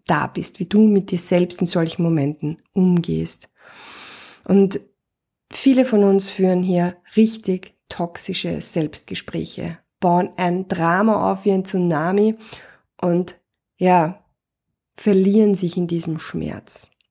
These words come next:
Und vielleicht kannst du dich fragen, woher kommen denn diese Geschichten, die du dir da erzählst, ja? Weil das sind nicht nur einfach Gedanken, sondern das sind so wie automatisierte alte Tonspuren in deinem Kopf,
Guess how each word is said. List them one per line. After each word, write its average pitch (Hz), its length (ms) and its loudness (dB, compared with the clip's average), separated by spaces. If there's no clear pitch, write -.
Und 220 40 0
vielleicht 254 280 2
kannst 262 180 0
du 262 60 -4
dich 240 220 -4
fragen, 226 640 -2
woher 208 200 2
kommen 240 440 -2
denn 226 160 4
diese 185 200 -2
Geschichten, 175 680 -4
die 175 100 -4
du 175 140 -4
dir 160 180 -4
da 147 220 -6
erzählst, - 640 -10
ja? 233 320 -2
Weil 208 160 6
das 220 140 2
sind 311 160 4
nicht 339 180 2
nur 240 100 0
einfach 175 320 -2
Gedanken, 196 680 -6
sondern 233 260 4
das 214 120 2
sind 226 180 -2
so 226 100 -2
wie 233 240 0
automatisierte 208 800 -2
alte 190 240 -2
Tonspuren 175 540 -2
in 220 80 2
deinem 202 260 0
Kopf, 226 560 -2